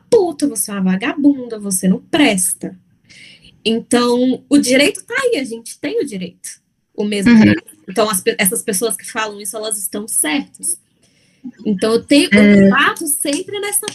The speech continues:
Speaker 1: tecla. A gente não tá mais brigando pelo direito no Ocidente. No Oriente é outra conversa.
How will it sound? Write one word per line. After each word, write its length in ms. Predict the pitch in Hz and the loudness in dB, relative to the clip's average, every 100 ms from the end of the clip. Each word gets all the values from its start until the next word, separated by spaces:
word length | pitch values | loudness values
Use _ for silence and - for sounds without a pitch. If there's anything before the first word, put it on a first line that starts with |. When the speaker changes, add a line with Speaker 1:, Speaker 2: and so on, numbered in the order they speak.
| - | -8
Speaker 1:
tecla. 340 | 285 285 220 | -8 -8 -12
A 40 | 208 | -8
gente 260 | 233 294 | -6 -2
não 120 | 302 | -4
tá 140 | 302 339 | -4 -4
mais 300 | 330 359 294 | -2 0 0
brigando 380 | 302 285 285 285 | 0 2 4 4
pelo 260 | 294 285 | 4 2
direito 340 | 277 262 254 269 | 2 0 -2 -2
no 220 | 262 302 | 2 4
Ocidente. 1400 | 339 349 - 392 381 220 247 226 190 180 - - 185 185 _ _ _ | 4 0 -2 -2 -4 -4 -2 -2 -6 -8 -10 -14 -14 -16 _ _ _
No 160 | 208 214 | -4 -2
Oriente 440 | 226 233 220 233 | 2 2 0 -4
é 60 | 262 | -6
outra 180 | 254 285 | -6 -6
conversa. 640 | 285 254 185 180 - - | -6 -2 -4 -4 -8 -8